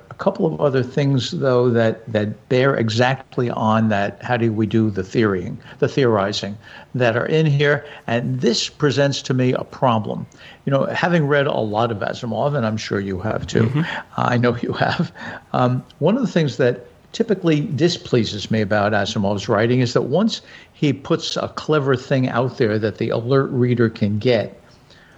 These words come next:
Speaker 1: three pages later, he explains it in case you weren't an alert reader.
Speaker 2: <laughs>
Speaker 1: And, and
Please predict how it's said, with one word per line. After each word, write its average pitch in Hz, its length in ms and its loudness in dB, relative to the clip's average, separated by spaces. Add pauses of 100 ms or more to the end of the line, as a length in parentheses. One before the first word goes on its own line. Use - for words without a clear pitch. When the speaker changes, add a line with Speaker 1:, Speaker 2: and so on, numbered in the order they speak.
(120)
Speaker 1:
three 226 180 2
pages 135 440 2
later, 123 320 4
he 110 120 0
explains 127 580 0
it 101 160 -8
in 117 80 -6
case 117 260 0
you 127 80 -2
weren't 117 360 2
an 104 80 -6
alert 98 320 -2
reader. 110 540 0
Speaker 2:
<laughs> - 40 -14 (380)
Speaker 1:
And, 131 140 -2 (100)
and 139 140 -2